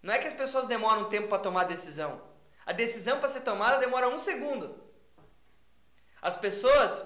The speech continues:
procrastinam a decisão porque elas fazem link a essa decisão a alguma dor anterior que elas tinham, que gera uma dificuldade na vida delas, por isso que elas não tomam decisão. Viu?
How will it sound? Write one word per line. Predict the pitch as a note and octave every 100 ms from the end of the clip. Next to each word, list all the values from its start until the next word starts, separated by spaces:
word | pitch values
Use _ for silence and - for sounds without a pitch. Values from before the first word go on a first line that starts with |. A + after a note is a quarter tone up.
| -
procrastinam | A#3 C4+ C#4 - B3 G#3+ - - - C4+ C4+ B3 G#3 C#3+ - - - - - - - - - - - - - - _ _ - - - - -
a | -
decisão | F3+ F#3 - D#3+ D3+ A3 B3 - -
porque | F3+ G3+
elas | G3+ G3 -
fazem | - G3+ G3 F#3
link | E3 F3+ A#3+ - F#3
a | E3
essa | F3 F#3+
decisão | E3+ F3+ D#3+ D3 F3+ G#3
a |
alguma | G3+ - G#3 G#3+
dor | - E3+ G#3+ G3 - -
anterior | - F3 F3 E3 F3+
que | F3
elas | D#3 D3+
tinham, | - G#3 G#3+ - - - - -
que | -
gera | F#3 F#3+ F#3+ G#3
uma | G#3+ G#3
dificuldade | G#3 - G3 F3+ G3
na | F#3+
vida | F3+ F#3 F#3
delas, | D#3+ F3 F3
por | F#3+
isso | F#3
que |
elas | G3
não | F#3+ F#3
tomam | F#3+ G3
decisão. | G3 F#3+ E3 D#3+ F3 - - - - - - -
Viu? | C4+ B3 - -